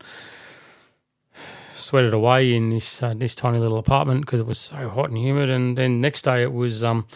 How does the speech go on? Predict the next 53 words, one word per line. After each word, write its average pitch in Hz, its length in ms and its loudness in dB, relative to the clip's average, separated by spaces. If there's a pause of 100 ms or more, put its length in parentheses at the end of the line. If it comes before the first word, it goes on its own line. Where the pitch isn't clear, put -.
(300)
I - 40 2
was 120 140 4
into 139 260 4
it 110 140 -8
with, - 260 -4
uh, 110 480 2
you 117 100 0
know, 113 120 0
talking 117 360 0
about, 107 460 -2 (220)
you 104 100 -10
know, 110 140 -6
an 110 80 -6
assessment 113 500 -2
of 107 60 -2
the 104 60 -8
tree 143 420 2
and 107 120 0 (640)
with, - 340 -10
uh, 120 60 -2
Mister 107 240 -4
Fujikawa 123 640 0
and 104 120 -4
Bjorn 117 440 2
and, 104 340 -4
and, 107 340 -6
and 107 200 -4
working 110 420 -2
out 107 360 -4
sort 113 180 -4
of 107 80 -4
where 110 400 0
I 107 120 2
was 104 200 -4
at. 120 180 0
And 107 360 -6 (500)
then 113 160 0
we 107 80 -2
talked - 260 -6
about, 110 300 -6 (140)
you 120 60 -10
know, 113 100 -4
what 110 160 -4
I - 20 -4
wanted 104 300 -6
to, 104 420 -8 (240)
to, 113 280 -12 (180)
to 117 120 -6
learn 120 320 2
and 110 180 0
to - 100 -10
do. 139 360 2
And, 117 140 2